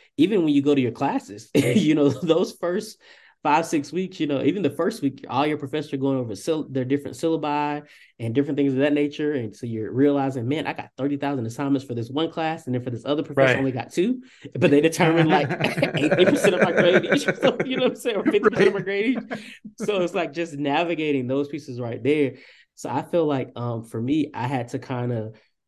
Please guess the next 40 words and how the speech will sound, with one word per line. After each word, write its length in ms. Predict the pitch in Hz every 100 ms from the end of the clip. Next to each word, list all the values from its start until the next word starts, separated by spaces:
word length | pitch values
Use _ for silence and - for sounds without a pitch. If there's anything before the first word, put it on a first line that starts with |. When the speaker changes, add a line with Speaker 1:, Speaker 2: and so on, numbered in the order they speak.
| -
Speaker 1:
really, 560 | 120 135 139 135 127
um, 480 | - 120 113 113 107 -
tap 260 | - 139 143
into 540 | 127 123 147 139 123
those 400 | 117 120 120 110
resources. 840 | 110 135 - 120 117 120 110 110 -
And, 500 | 117 123 117 113 113 _ _ _
um, 680 | 120 123 120 117 113 110 120 _ _ _ -
I 100 | 151
don't 80 | 190
know. 80 | 139
I 120 | 127
also 280 | 165 - 202
felt 260 | 190 165
like 80 | 135
I 40 |
was 140 | 143 123
kinda, 280 | 147 143 143
like, 260 | 139 127 123 _ _ _
in 140 | 135
that 160 | 139 117
space 340 | - 143 139
too, 160 | 165 156
where 100 | 147
I 60 | 139
was 140 | 135
like, 140 | 147 -
"All 80 | 311
right, 340 | 320 311 294
well, 200 | 233 240
we'll 160 | 220 247
just 460 | 254 254 - -
kinda 200 | - 196
go 140 | 180 185
with 100 | 185
the 60 |
flow. 380 | - 180 175 185
We'll 180 | 160 170
<laughs> 0 |
see, 160 | -